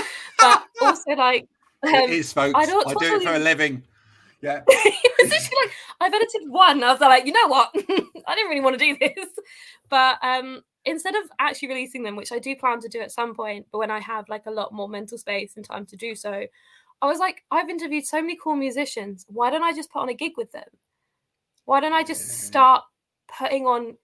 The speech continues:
Speaker 1: gigs?" And I was like, "This would kill, like, two birds with one stone." I wanna get more people seen, 'cause I think so many music promoters are good, but they don't do enough.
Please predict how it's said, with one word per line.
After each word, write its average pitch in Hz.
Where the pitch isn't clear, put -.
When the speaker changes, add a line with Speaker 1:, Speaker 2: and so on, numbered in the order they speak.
Speaker 1:
gigs?" -
And 330
I 320
was 330
like, 349
"This 320
would 349
kill, 285
like, 233
two 294
birds 240
with 247
one 233
stone." 226
I 226
wanna 262
get 240
more 226
people 220
seen, 214
'cause -
I 240
think 254
so 320
many 320
music 311
promoters 214
are 247
good, 330
but -
they 262
don't 247
do 254
enough. 226